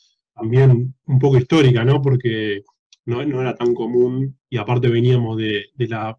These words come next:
mayor que no había competido en un sudamericano, pero bueno, eh, por suerte ustedes pudieron tener la, las condiciones necesarias con una gira previa en Argentina y, y mismo jugar contra la sub veintiuno, la final de, de un torneo previo también estuvo bueno. Eh, que,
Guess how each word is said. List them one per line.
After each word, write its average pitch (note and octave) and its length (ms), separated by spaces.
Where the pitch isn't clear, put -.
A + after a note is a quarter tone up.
mayor B2+ 440
que A2+ 60
no A#2 80
había A#2+ 180
competido A2 340
en A#2 60
un A2+ 60
sudamericano, C3 720
pero G#2+ 200
bueno, A2 280
eh, A#2 160
por A2 160
suerte B2+ 260
ustedes C3+ 280
pudieron B2 600
tener B2 320
la, A#2 260
las A2+ 140
condiciones A#2+ 480
necesarias B2 540
con A2 80
una A2 100
gira A2+ 280
previa A2+ 240
en G#2+ 60
Argentina A2+ 680
y, G2+ 220
y G#2+ 260
mismo A#2+ 220
jugar A#2 280
contra G#2+ 200
la G2 100
sub G#2+ 160
veintiuno, A2 640
la A2 140
final A2+ 400
de, A2 60
de A2 180
un A#2 140
torneo A2+ 360
previo A#2+ 220
también A2+ 200
estuvo A2+ 200
bueno. C3+ 380
Eh, G#2 440
que, A2+ 120